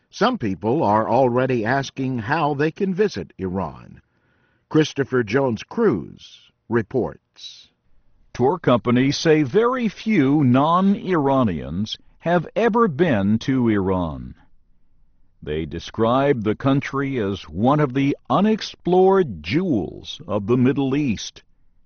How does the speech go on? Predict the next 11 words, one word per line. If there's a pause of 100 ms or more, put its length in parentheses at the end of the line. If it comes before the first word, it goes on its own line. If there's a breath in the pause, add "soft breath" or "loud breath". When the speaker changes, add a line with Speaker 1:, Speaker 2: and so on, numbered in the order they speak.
(260)
Speaker 2:
They
say
the
countryside
is
beautiful (400)
and
its
people
friendly. (720)
Foreigners